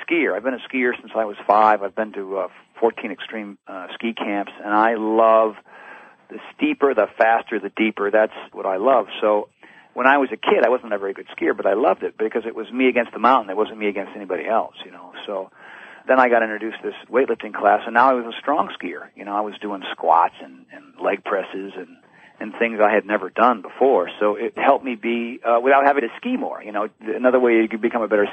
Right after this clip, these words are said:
skier is you just do, you know, it's really about mileage. It's about getting as much, you know, many runs as possible. But now I had a combination of, you know, getting more s-, more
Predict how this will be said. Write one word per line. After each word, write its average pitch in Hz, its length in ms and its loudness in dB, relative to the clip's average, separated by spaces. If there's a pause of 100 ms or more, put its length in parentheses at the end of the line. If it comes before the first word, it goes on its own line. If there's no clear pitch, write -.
skier 143 320 4
is 101 140 -4
you 107 60 -16
just 110 180 -8
do, - 120 -12
you 101 60 -10
know, 92 120 -6
it's - 140 -10
really 104 160 -2
about 82 220 -2
mileage. 104 400 2
It's - 160 -20
about 80 220 -10
getting 92 220 -10
as 82 140 -20
much, 92 200 -12 (200)
you 87 60 -20
know, 90 80 -20
many 92 220 -10
runs 95 180 -4 (140)
as 87 60 -16 (100)
possible. 123 420 -2
But 95 160 -16 (560)
now 123 240 4
I 120 40 4
had 110 100 4
a - 20 -2
combination 104 600 0
of, 90 180 -12
you 95 60 -12
know, 87 100 -14
getting 104 280 -4
more 95 200 -6
s-, - 180 -20
more 95 240 -12